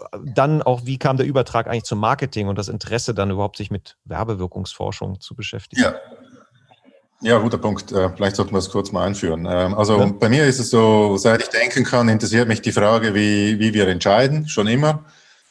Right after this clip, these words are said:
Speaker 2: Und, ähm, meine Idee dann während meiner Promotion, damals noch in Zürich, ne, da gab's schon ein Institut für Neuroinformatik. Und da war ich dann auch. Äh, und nachher gab's ein A-I-Lab, also ein Artificial Intelligence Lab, da war ich dann auch, aber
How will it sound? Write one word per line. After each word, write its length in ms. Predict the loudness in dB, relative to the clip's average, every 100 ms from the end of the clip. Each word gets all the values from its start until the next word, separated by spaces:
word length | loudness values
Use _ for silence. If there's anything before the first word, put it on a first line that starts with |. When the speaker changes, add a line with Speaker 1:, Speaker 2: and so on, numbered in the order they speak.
| _ _
Speaker 2:
Und, 460 | 0 2 2 0 0
ähm, 460 | 4 4 4 4 4
meine 240 | 4 4
Idee 340 | 4 4 4 4
dann 220 | 2 4
während 220 | 4 4
meiner 200 | 2 0
Promotion, 540 | 0 2 2 4 2 4
damals 260 | 4 4
noch 160 | 2 0
in 100 | 2
Zürich, 460 | 4 4 2 0 -2
ne, 220 | 0 0
da 140 | 2
gab's 240 | 4 4 4
schon 160 | 4
ein 60 | 4
Institut 420 | 2 -2 -2 0
für 100 | 2
Neuroinformatik. 1120 | 4 6 6 4 2 0 2 0 -4 -12 -14 -12
Und 360 | -10 -10 -2
da 400 | 4 6 6 4
war 160 | 4 4
ich 60 | 2
dann 180 | -2 2
auch. 360 | 2 2 -4 _ _ _ -20 -20 _
Äh, 200 | -4 0
und 120 | 2 4
nachher 220 | 4 4
gab's 260 | 4 2
ein 60 | 0
A-I-Lab, 580 | 2 4 4 4 2 0
also 200 | -2 -2
ein 100 | 0
Artificial 500 | 0 -2 -4 -2 -4
Intelligence 500 | 0 0 0 -2 0
Lab, 220 | 0 0
da 80 | 2
war 160 | 2
ich 60 | 2
dann 120 | 0
auch, 220 | 0 2
aber 240 | 2 0